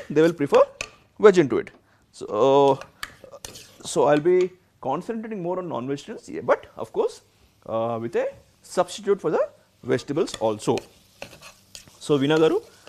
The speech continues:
I'm, uh, I apologize for, uh, showing more of non-veg in this, uh, show. Okay, so but that is a demand of, uh,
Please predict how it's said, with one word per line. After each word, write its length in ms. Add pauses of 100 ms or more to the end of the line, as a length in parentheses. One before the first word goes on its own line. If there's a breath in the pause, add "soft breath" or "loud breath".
(220 loud breath)
I'm, 260
uh, 300 (600 soft breath)
I 80
apologize 500
for, 280
uh, 80
showing 300
more 160
of 120
non-veg 300 (100)
in 80
this, 340
uh, 160
show. 280 (640 soft breath)
Okay, 280 (140)
so 100
but 160
that 160
is 80
a 60
demand 300
of, 220
uh, 180